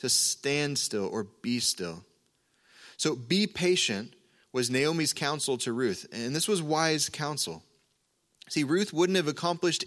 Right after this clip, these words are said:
anything by following Boaz around Bethlehem, trying to force him to keep his promises. Our human nature often gets anxious, and we do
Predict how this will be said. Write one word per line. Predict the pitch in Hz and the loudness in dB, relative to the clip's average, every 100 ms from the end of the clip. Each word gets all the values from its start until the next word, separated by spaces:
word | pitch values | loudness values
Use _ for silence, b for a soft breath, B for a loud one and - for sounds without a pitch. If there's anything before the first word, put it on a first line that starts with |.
| - | -2
anything | 202 226 190 95 85 95 B B B B B | 2 2 0 -4 -8 -10 B B B B B
by | 143 | -2
following | 143 - 156 185 190 185 | -2 0 2 4 4 2
Boaz | 156 160 165 147 | 4 4 4 2
around | 139 143 147 | 0 0 2
Bethlehem, | 127 139 104 101 110 | 0 0 -4 -4 -2
trying | 151 147 | -2 0
to | 139 | -2
force | - 196 196 202 | -2 0 2 2
him | 170 | 0
to | 147 | -2
keep | - 165 | -2 -4
his | 156 127 | -4 -4
promises. | - 202 127 - - - - b b b b b b b b b b - | -6 -4 -4 -4 -6 -8 -10 b b b b b b b b b b -12
Our | - 175 | -2 0
human | 214 - 208 190 160 | 0 0 2 2 2
nature | 147 156 123 104 - - | 2 2 0 0 -2 -4
often | 127 151 165 147 | -6 -4 -4 0
gets | 123 110 - - | 0 0 -4 -8
anxious, | 113 127 120 - 82 - | -6 -4 -4 -4 -4 -4
and | 82 123 | -2 -2
we | |
do | 131 160 | 0 0